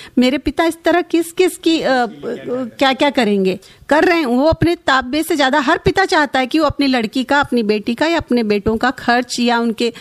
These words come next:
शानो शौकत पूरे अपनी, अ, सामर्थ्य से ज़्यादा करे, हर पिता चाहता है, क्योंकि वो साथ कुछ नहीं ले जाने वाले हैं। जो भी वो करते हैं वो अपने बच्चों के लिए ही करते हैं।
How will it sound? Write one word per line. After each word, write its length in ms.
शानो 360
शौकत 440
पूरे 380
अपनी, 360
अ, 240
सामर्थ्य 520
से 100
ज़्यादा 280
करे, 320
हर 180
पिता 280
चाहता 340
है, 220
क्योंकि 220
वो 100
साथ 220
कुछ 200
नहीं 120
ले 120
जाने 440
वाले 280
हैं। 160
जो 140
भी 120
वो 80
करते 300
हैं 60
वो 60
अपने 180
बच्चों 300
के 120
लिए 140
ही 80
करते 300
हैं। 220